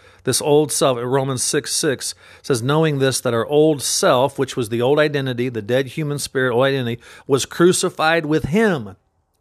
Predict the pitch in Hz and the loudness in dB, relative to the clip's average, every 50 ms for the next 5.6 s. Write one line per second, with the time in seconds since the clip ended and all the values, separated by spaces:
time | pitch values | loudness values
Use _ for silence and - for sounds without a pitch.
0 | _ - 113 123 120 139 131 127 139 160 135 139 - _ _ - - 170 165 - | _ -12 -10 -6 -4 -6 -6 -4 -6 -8 -10 -10 -16 _ _ -2 0 0 2 0
1 | 180 - 165 160 175 175 175 - 185 196 190 156 110 92 - _ _ _ _ _ | 0 0 0 2 2 2 0 0 0 0 0 -2 -2 -6 -10 _ _ _ _ _
2 | _ _ _ _ _ _ _ _ _ _ - 117 - 135 127 127 139 139 131 - | _ _ _ _ _ _ _ _ _ _ -16 -6 -2 0 2 2 2 0 -2 -8
3 | 127 117 - 113 113 123 127 127 127 120 117 - 131 139 139 135 131 123 117 135 | -16 -18 -12 -10 -6 -2 -2 0 0 -2 -2 -2 0 2 2 4 2 2 2 2
4 | 139 156 170 175 175 165 - - - 170 156 151 135 135 131 135 139 135 131 123 | 2 4 4 4 2 2 0 -2 -2 -2 -2 -2 -4 -4 -4 -4 -4 -4 -4 -2
5 | 127 156 165 180 165 139 135 131 - 135 131 117 | 2 2 2 4 4 2 2 0 0 -2 -4 -4